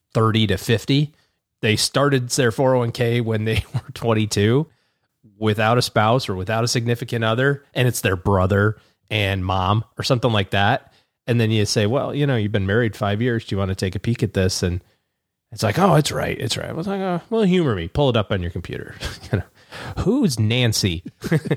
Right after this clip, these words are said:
Oh, the, <laughs> you know, I'm like, "I hope I'm not getting anybody in trouble, but who's Nancy?" <laughs> You know, it's like, "Oh, that's my mom." It's like, "Okay, well, you're gonna be in trouble anyway." 'Cause, and see, here's the thing with that. If the beneficiary is incorrect, and I don't even mean that,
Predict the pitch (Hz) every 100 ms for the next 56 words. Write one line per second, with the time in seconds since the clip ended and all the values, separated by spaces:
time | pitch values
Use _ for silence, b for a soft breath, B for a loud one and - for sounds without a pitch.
0 | B B B - 131 123 120 98 151 180
1 | - - 156 151 139 120 117 185 208 175
2 | 170 160 160 156 143 131 120 165 139 120
3 | 104 101 208 131 123 131 131 - 104 -
4 | - 170 - 151 123 - 104 95 - 113
5 | 110 101 - 92 92 92 82 101 95 87
6 | 120 - - _ 113 139 123 147 117 104
7 | 101 101 82 80 78 - - - - b
8 | b b b - 196 - 214 262 285 143
9 | - 175 139 - 98 95 - 131 - 131
10 | 202 254 220 156 123 120 117 117 90 90
11 | - - 160 233 196 135 117 117 104 95
12 | 101 78